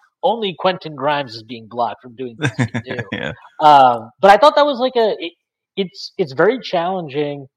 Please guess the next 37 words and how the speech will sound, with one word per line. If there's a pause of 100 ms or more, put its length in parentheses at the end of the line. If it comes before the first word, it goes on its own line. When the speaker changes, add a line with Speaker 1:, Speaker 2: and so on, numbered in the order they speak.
(220)
Speaker 1:
especially
for
somebody
like
me
where,
like, (800)
I,
I
don't
know
those
young
guys.
And
even,
you
know,
look,
like, (300)
you
know,
you
mentioned,
like, (400)
roles
being
blocked.
And,
and
you
touched
on
this
actually
when
you